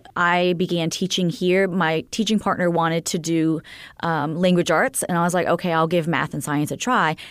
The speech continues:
And I fell in love with science. It was just, I was like, "Oh my gosh, how did I not know how much fun this could be?" Because growing up, science was boring for me.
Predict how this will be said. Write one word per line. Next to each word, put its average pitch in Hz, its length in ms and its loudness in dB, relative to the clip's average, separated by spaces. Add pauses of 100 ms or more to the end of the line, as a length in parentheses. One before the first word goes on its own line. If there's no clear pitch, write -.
(160)
And 180 120 0
I 165 60 4
fell 165 300 0
in 156 100 0
love 139 180 0
with 139 120 -2
science. - 500 -6 (220)
It 180 160 4
was 180 220 4
just, 156 420 2
I 170 100 0
was 170 100 0
like, 175 80 0
"Oh 220 100 2
my 254 160 4
gosh, 254 220 2
how 208 180 0
did 226 140 2
I 196 140 2
not 180 260 2
know 175 480 4 (440)
how 190 160 2
much 170 240 0
fun 190 260 4
this 180 140 2
could 175 140 -2
be?" 196 280 2
Because 190 340 -2
growing 170 320 2
up, 165 180 0 (200)
science 170 400 0
was 165 100 2
boring 233 420 2
for 180 140 -2
me. - 220 -2